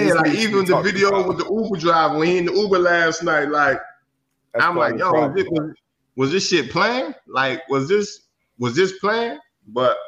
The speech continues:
Speaker 1: Did you see the
Speaker 2: um,
Speaker 1: picture of him outside the stadium though?
Speaker 2: Yeah.
Speaker 1: Like,
Speaker 2: Yeah, like
Speaker 1: it's a, it's a, it's a wild shit, man. The thing about it, <sighs>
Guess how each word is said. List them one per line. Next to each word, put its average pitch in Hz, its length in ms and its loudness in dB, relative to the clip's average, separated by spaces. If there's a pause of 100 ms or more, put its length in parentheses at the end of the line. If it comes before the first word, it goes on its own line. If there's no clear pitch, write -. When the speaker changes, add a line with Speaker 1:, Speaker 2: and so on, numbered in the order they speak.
(640)
Speaker 1:
Did 135 160 -4
you 165 80 0
see 185 140 2
the 175 100 2
Speaker 2:
um, 170 60 -4
Speaker 1:
picture 196 280 0
of 185 60 0
him 185 140 -2
outside 180 420 2
the 151 60 -6
stadium 165 480 -2
though? 113 340 -4 (960)
Speaker 2:
Yeah. 131 280 -4
Speaker 1:
Like, 98 280 -4 (1700)
Speaker 2:
Yeah, 120 560 2 (120)
like 107 400 2 (600)
Speaker 1:
it's 180 260 0
a, 147 200 -6
it's 180 300 -4
a, 156 160 -6 (440)
it's 208 260 0
a 190 40 -12
wild 160 460 2
shit, 139 320 -6
man. 131 160 -4
The 131 40 -10
thing 202 280 0
about 170 380 2
it, 135 140 -6 (1500)
<sighs> - 60 -2